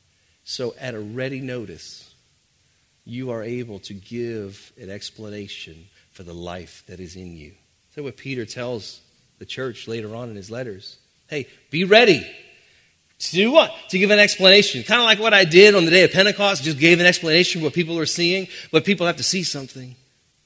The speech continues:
They do have to see the deeds. They have to, have to see something particular and peculiar about our lives.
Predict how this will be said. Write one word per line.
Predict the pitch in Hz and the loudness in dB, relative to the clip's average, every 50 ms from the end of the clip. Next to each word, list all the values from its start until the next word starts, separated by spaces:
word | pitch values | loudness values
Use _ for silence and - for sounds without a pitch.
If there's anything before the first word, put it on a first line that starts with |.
| _ _ _ _ _ _ _ - | _ _ _ _ _ _ _ -20
They | 95 | -20
do | 90 - 135 147 165 | -16 -10 -6 -6 -4
have | 165 160 | -6 -6
to | - | -8
see | 151 - - 170 165 | -10 -8 -8 -8 -8
the | 156 160 | -8 -10
deeds. | 147 156 156 151 143 131 120 104 110 | -10 -10 -10 -10 -10 -10 -12 -14 -14
They | - 127 113 | -12 -12 -12
have | 107 - 147 151 - - | -12 -14 -14 -16 -14 -12
to, | - 143 117 - _ _ _ _ _ _ | -12 -12 -12 -12 _ _ _ _ _ _
have | - 123 | -20 -16
to | - 131 | -12 -10
see | - - - 180 180 185 | -8 -6 -6 -6 -6 -6
something | 175 - - 180 170 - 180 147 | -8 -8 -8 -10 -10 -12 -14 -16
particular | - 165 151 - - 170 - - 170 170 170 170 165 | -14 -16 -14 -14 -14 -14 -14 -14 -14 -14 -12 -12 -12
and | 156 139 | -12 -12
peculiar | 160 - - - 180 180 170 175 175 160 156 | -14 -16 -14 -10 -4 -2 0 0 0 -2 -4
about | 147 147 151 156 151 | -10 -12 -12 -14 -12
our | 147 147 | -14 -14
lives. | 147 143 143 143 135 127 113 107 - - - - _ | -14 -14 -16 -16 -16 -18 -18 -20 -20 -20 -20 -20 _